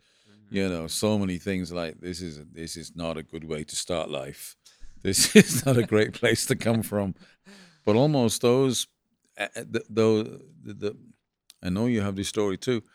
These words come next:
Speaker 2: and all of us do. Those, those wounds, those difficulties, those, the, those seeming limitations, and those, I,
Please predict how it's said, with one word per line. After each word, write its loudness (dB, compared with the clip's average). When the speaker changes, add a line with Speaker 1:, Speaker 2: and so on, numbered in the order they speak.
Speaker 2:
and -4
all 0
of -6
us -4
do. -4
Those, -4
those 0
wounds, -2
those -2
difficulties, -6
those, -4
the, -6
those -4
seeming 2
limitations, -2
and 0
those, -4
I, -14